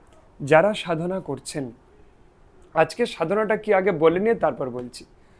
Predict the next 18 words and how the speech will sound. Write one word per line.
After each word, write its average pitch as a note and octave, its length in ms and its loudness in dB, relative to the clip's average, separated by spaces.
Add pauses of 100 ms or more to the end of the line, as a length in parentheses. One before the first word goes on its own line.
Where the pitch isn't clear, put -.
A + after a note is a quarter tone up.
(240)
আজকের D#3 320 0
সাধনা E3+ 440 -2
হচ্ছে F#3+ 240 -6
বিষ্ণু E3+ 580 -4
জিন। C3 360 -6 (260)
বিষ্ণু F3 540 -2
জিন, C3 300 -6 (140)
এ D3+ 80 -8 (100)
পজিটিভ। D3+ 500 -2 (1500)
এ F3+ 420 2 (160)
আপনার C#3+ 360 0
সমস্ত F3+ 580 -4
সৎকর্ম E3+ 680 -4
করে D3+ 240 -2
দিতে D#3+ 220 -2
পারে, F3+ 300 -2 (720)
প্লাস D3 480 0 (460)
সাধনা, F3+ 920 0